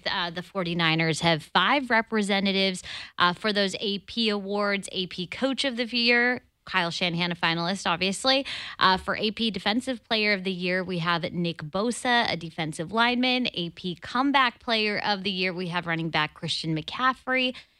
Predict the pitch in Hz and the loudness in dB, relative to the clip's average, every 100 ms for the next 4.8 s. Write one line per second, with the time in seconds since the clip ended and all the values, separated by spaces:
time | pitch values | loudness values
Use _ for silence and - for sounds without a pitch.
0 | _ - 208 214 233 233 - 208 - 226 | _ 0 2 2 2 2 4 0 2 0
1 | 240 247 208 190 233 - 240 - 220 202 | 2 0 0 -2 -4 -2 0 2 0 -2
2 | 220 220 214 220 196 190 185 185 185 180 | -2 0 2 2 0 0 -2 -2 -2 -2
3 | 170 170 175 - 180 185 170 170 175 160 | -2 -2 -4 -4 -2 0 2 2 2 2
4 | 165 156 - - 240 233 233 226 | 2 2 -2 -6 0 2 2 2